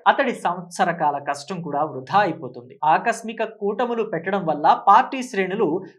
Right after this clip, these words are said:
ప్రత్యర్థి పార్టీలతో కూడా జతకట్టేస్తాయి, అచ్చం ఢిల్లీలో జరిగినట్టుగా. కారణం ఏంటంటే కార్యకర్తలకు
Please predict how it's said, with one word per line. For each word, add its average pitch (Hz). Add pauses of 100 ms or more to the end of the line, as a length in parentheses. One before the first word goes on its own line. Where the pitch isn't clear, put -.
(100)
ప్రత్యర్థి 240
పార్టీలతో 254
కూడా 180
జతకట్టేస్తాయి, 139 (300)
అచ్చం 156 (100)
ఢిల్లీలో 147
జరిగినట్టుగా. 131 (140)
కారణం 196
ఏంటంటే 170
కార్యకర్తలకు 214